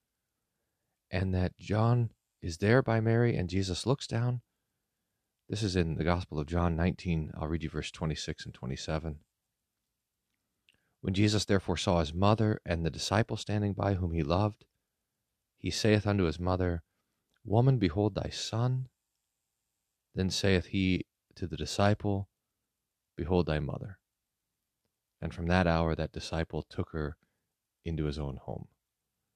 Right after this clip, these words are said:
One of the old ways that the theologians talked about sin was this in se curvatus, or in curvatus se, that we're,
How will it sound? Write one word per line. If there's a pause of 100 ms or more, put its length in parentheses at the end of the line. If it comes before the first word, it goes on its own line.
(3000)
One
of
the
old
ways
that
the (680)
theologians
talked
about
sin
was
this (360)
in
se
curvatus, (1400)
or
in
curvatus
se,
that
we're,